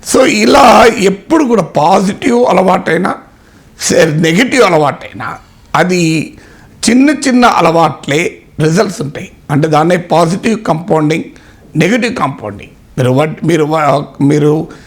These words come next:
సింపుల్ ఇంట్రెస్ట్, కాంపౌండ్ ఇంట్రెస్ట్ అని చిన్నప్పుడు మ్యాథమెటిక్స్‌లో చదువుతాం. వక్-, చక్రవడ్డీ అని. మీరు ఒక వెయ్యి రూపా-, పదివేలు జమ చేశారు.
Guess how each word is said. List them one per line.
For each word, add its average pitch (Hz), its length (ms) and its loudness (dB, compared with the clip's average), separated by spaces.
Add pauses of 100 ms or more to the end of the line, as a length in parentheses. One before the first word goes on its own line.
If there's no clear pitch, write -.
(640)
సింపుల్ 208 500 0
ఇంట్రెస్ట్, - 540 -2
కాంపౌండ్ 175 420 0
ఇంట్రెస్ట్ 165 360 -4
అని 156 100 -2
చిన్నప్పుడు - 380 -2
మ్యాథమెటిక్స్‌లో 156 760 -4
చదువుతాం. 135 360 -8 (640)
వక్-, 165 460 -2
చక్రవడ్డీ 165 560 0
అని. 92 160 -10 (480)
మీరు 190 140 4
ఒక 185 100 2
వెయ్యి 170 200 6
రూపా-, 180 720 4
పదివేలు 170 540 2 (220)
జమ 160 160 0
చేశారు. 147 400 -6